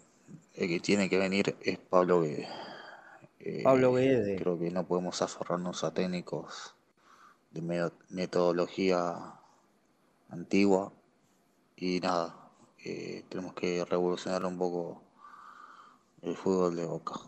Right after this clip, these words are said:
Speaker 1: Eh, obviamente,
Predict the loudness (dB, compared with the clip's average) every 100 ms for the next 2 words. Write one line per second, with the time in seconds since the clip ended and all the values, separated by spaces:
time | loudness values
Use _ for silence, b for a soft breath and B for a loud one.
0 | -12 -12 B B B B B B B _
1 | -12 -8 -8 -8 -8 -10 -12 B B B
2 | B -8 -2 0 2 0 2 2